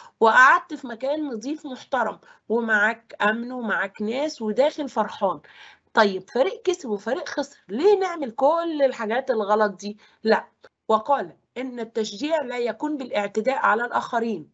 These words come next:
او التخريب او التدمير، فالرياضه مكسب وخساره. يبقى هنا ايه اللي علق به الاب بعد غلق جهاز التلفاز؟ عمل ايه بعد غلق الجهاز؟ قال ان التشجيع لا يكون بالاعتداء على الاخرين،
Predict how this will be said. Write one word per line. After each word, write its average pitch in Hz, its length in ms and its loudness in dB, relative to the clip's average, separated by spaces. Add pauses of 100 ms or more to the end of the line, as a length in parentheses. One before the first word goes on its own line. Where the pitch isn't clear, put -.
(140)
او 269 140 2
التخريب 233 800 -8
او 214 140 2
التدمير، 226 600 0 (240)
فالرياضه 175 600 -2
مكسب 311 440 -4
وخساره. 190 580 -2 (360)
يبقى 190 400 -2
هنا 147 180 -8 (320)
ايه 240 280 2
اللي 165 160 -6
علق 220 400 2
به 233 200 -6
الاب 415 360 2 (540)
بعد 185 380 -4 (160)
غلق 208 420 -4
جهاز 220 320 -8
التلفاز؟ 254 560 -8 (220)
عمل 214 380 -2
ايه 226 120 -4
بعد 208 280 -4
غلق 220 320 -6
الجهاز؟ 208 460 -4 (380)
قال 214 320 4 (120)
ان 175 160 -14
التشجيع 202 760 -4 (220)
لا 196 140 2
يكون 220 500 0
بالاعتداء 254 720 0
على 277 280 2
الاخرين، 214 560 -4